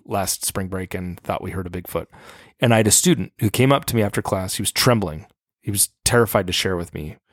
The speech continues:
a photo on his, on his phone. This student never talks. He's not a liar.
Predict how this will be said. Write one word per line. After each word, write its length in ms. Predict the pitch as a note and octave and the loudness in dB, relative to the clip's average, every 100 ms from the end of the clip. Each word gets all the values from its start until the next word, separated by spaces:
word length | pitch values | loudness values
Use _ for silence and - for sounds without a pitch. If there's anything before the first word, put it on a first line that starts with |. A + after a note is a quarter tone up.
| _ - - - _ - | _ -20 -20 -20 _ -6
a 60 | |
photo 460 | - E3 G#3+ - - _ | 2 2 2 -4 -12 _
on 160 | - G#2 | -2 0
his, 280 | F#2 F#2 - - _ _ G2+ | 0 -2 -4 -8 _ _ -8
on 100 | F#2 | -6
his 140 | F2 | -6
phone. 340 | - G#2+ E2+ A2 | -4 -4 -4 -4
This 120 | B2+ | -4
student 480 | - - - C3+ A#2+ | -2 -2 0 2 4
never 160 | C3 | 2
talks. 420 | C#3+ B2+ A#2+ - | 2 2 2 -2
He's 80 | A2 | -4
not 120 | A2 | 0
a 40 | A#2 | 0
liar. 540 | G#2+ G#2 G#2+ G#2+ G2+ | 2 2 2 2 0